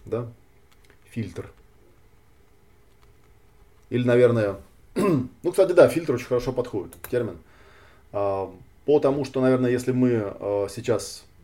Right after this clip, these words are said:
м, оперировали терминологией Коржибского, да, то он бы сказал, что здесь происходит первое изначальное абстрагирование. И здесь же мы видим, кстати говоря, самую первую нашу полярность, да. Это вот внешняя среда, это бесконечное, и наше тело,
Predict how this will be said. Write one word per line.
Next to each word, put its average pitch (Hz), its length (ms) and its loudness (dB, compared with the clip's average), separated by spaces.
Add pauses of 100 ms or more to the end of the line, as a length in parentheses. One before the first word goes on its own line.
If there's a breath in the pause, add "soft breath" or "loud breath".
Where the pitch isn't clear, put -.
(100)
м, 95 180 -16 (120)
оперировали 101 580 -2 (320)
терминологией 120 520 2
Коржибского, 160 540 2
да, 147 300 4
то 185 100 2
он 220 80 0
бы 156 80 0
сказал, 147 340 6
что 117 340 0 (120)
здесь 127 200 0
происходит 131 540 2
первое 147 500 4 (880)
изначальное 127 520 2
абстрагирование. 131 680 0
И 135 100 -2
здесь 135 280 -2
же 190 80 0
мы 147 100 2
видим, 165 180 4
кстати 135 200 -2
говоря, 127 200 0
самую 151 360 0
первую 135 340 4
нашу 117 340 -2 (880 soft breath)
полярность, 123 760 4 (100)
да. 127 460 0
Это 110 180 -2
вот 101 120 -2
внешняя 117 400 2
среда, 208 300 4
это 196 140 2
бесконечное, 143 600 -4
и - 20 -4
наше 139 260 -4
тело, 87 360 -8